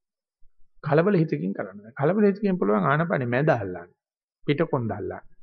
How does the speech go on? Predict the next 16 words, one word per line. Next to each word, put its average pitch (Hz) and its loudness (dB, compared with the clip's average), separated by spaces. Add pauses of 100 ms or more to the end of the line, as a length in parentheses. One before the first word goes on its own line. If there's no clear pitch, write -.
(280)
මේ 151 2
කොන 220 2
අල්ලන්නම් 117 0
පුදුමාකාර 170 2
විදියට 131 -2
කල්ැතුවම 165 2
ගිහිල්ලා 156 0
හිත 151 0
නගින 147 -2
හැටි 143 -2
බලාගෙන 131 -2
ඉන්න 113 -4 (640)
අන්ධකාරෙම 165 4
ගිහිල්ලා 139 0
ඉන්න 82 -2
වෙනවා. 95 -6